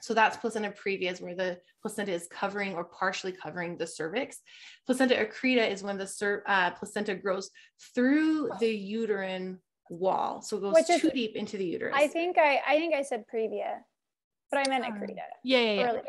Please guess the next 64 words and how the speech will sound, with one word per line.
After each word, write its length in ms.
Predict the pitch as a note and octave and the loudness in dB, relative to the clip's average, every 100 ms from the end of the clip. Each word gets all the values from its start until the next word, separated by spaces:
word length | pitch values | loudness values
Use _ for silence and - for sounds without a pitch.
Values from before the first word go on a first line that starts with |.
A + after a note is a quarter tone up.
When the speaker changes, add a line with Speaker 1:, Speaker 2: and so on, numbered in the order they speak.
| - | -8
Speaker 3:
Okay. 120 | G#3 - _ _ | -10 -14 _ _
Yeah. 200 | A#3+ B3+ - | 2 2 2
Speaker 2:
Where 180 | D4+ E4+ | 4 8
Speaker 3:
So 60 | E4+ | 8
Speaker 2:
it's 100 | A#3+ | 6
Speaker 3:
that's 180 | - | 0
when 140 | E4 D#4 | 0 2
Speaker 2:
in 80 | D4 | 2
Speaker 3:
it 140 | C4 | 0
Speaker 2:
the 60 | C4 - | -4 -4
Speaker 1:
Sometimes 220 | - F#4 F4+ | 2 4 4
it 40 | |
can 120 | D4 | 4
get 60 | C#4 | 6
a 40 | |
Speaker 2:
Yeah. 20 | |
Speaker 1:
little 180 | C4 A#3+ | 6 4
confusing. 640 | A#3 G#3+ G3+ F#3 A3+ B3+ - | 2 -6 -6 -8 -6 -4 2
<laughs> 0 | D4 D4+ B3+ C4+ - - - | 2 4 0 -2 -6 -6 6
Speaker 2:
Uh, 460 | E4+ E4 E4 E4 D4+ | 10 12 12 10 8
no, 120 | D#4 | 6
yeah, 160 | C#4+ C4 | 6 6
but 160 | C4+ | 4
that 160 | D4+ E4 | 6 8
is 120 | D#4+ | 8
what 120 | C#4+ | 4
I 100 | B3+ | 0
meant. 500 | A3+ - - _ - - | -4 -10 -14 _ -20 -6
Speaker 3:
Yeah. 260 | B3+ A3 - | 2 2 2
Speaker 2:
Yes, 140 | - | -8
where 160 | - C#4 | -4 2
it's 160 | D4+ D#4 | 2 0
into 240 | C#4+ D4 C4+ | -2 -2 -2
the 140 | B3 | -6
scar. 360 | - - - - _ _ - | -8 -12 -14 -16 _ _ -8
Speaker 3:
Yeah. 180 | A#3 - _ _ _ - - - | -6 -6 _ _ _ -20 -18 0
Speaker 1:
Yeah. 380 | B3+ G#3+ C3+ - - | 4 6 4 -2 2
And 180 | C4+ B3+ | 4 6
so 160 | C#4 | 6
it 60 | C4 | 6
can 140 | C4+ | 4
go 100 | C4 | 2
into 180 | C4+ C4 | 2 2
the 100 | A#3 | -2
scar. 440 | A3 - C#4 C4 C4 | -4 4 6 8 6
And 160 | B3+ | 4
when 140 | B3+ B3+ | 4 2
it, 120 | B3 | 0
when 120 | C4 | 0
it 60 | B3+ | 0
grows 180 | C#4+ C#4 | 0 -2
into 140 | C4 | -4
the 100 | A#3+ | -6
scar, 320 | A#3 - C#4 | -6 0 0
it's 140 | A3 - | 0 -4
incredibly, 640 | A3 - D4+ D4+ B3 A3 A#3+ | -10 -2 2 2 0 -2 -4
it's 120 | B3+ | -2
even 200 | C#4+ B3 | 0 0
riskier 440 | A3+ C4 - A#3 | 0 -2 -2 -4
because 220 | G#3+ A3 | -2 -4
the 80 | G#3 | -6
scar 300 | G#3 - C#4+ | -6 2 2
tissue 300 | C4+ C4 A#3+ | 2 -4 -4
just, 340 | G#3+ G#3+ - | -4 -6 -10